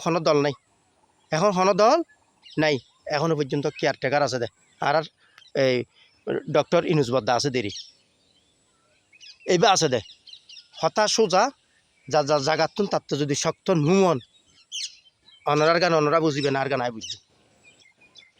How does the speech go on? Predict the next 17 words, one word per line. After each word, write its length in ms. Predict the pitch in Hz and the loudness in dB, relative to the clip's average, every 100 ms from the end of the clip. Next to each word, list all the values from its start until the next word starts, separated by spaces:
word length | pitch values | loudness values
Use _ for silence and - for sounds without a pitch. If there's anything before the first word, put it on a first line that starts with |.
| - - | -20 -14
হতা 240 | - 143 151 | -6 -2 -2
সোজা 300 | 170 131 110 - _ _ _ _ _ _ - - _ - | -2 -2 -4 -8 _ _ _ _ _ _ -20 -20 _ -16
কথা 160 | 123 147 | -6 -2
বুঝিত 260 | 143 156 - | 0 -2 0
পারছি 240 | 147 151 | -2 0
না 80 | 175 | 0
অনরারে। 320 | 170 170 202 269 - _ - - _ _ _ _ _ _ _ _ - | 2 2 0 -2 -8 _ -20 -20 _ _ _ _ _ _ _ _ -2
ইউনিয়ন 300 | 170 160 156 | 0 2 2
পরিষদ 300 | 147 151 160 | 0 -2 -2
হই 120 | 156 160 | -2 0
দে 80 | 233 277 _ _ - | -2 -4 _ _ -6
সর্বোচ্চ 580 | - 302 233 233 - - 151 | 0 0 0 -2 -2 -4 -2
দুর্নীতির 420 | 160 156 135 143 113 | 0 -2 -2 -4 -2
জায়গা, 300 | 139 135 240 294 _ _ - | -2 2 2 0 _ _ -2
ইউনিয়ন 260 | 175 170 160 | 2 4 2
পরিষদত 420 | 160 151 151 139 139 | 0 0 0 -2 -4
মাঝে 240 | 135 139 | -4 0